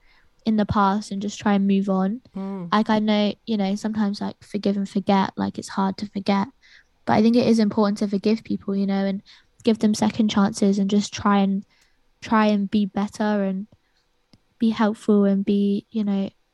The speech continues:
Speaker 1: like, be good to everyone, be nice, you know, just, like, forgive yourself, forgive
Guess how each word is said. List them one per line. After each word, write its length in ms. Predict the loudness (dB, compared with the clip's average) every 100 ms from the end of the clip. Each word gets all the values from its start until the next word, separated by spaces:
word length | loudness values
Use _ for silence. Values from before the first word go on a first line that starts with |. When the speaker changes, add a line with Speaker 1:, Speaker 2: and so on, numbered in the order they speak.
| _ _ -6
Speaker 1:
like, 360 | -6 -6 -14 _ -4
be 100 | -4
good 220 | 0 -2
to 140 | 0 0
everyone, 400 | 4 4 4 4
be 180 | 2
nice, 560 | 2 2 2 0 -2 -4
you 60 | -2
know, 180 | -2
just, 260 | -2 -4 -2
like, 260 | -4 -4 -16 _ _ _
forgive 320 | -2 2 2
yourself, 460 | 2 2 2 2 0
forgive 320 | -2 -2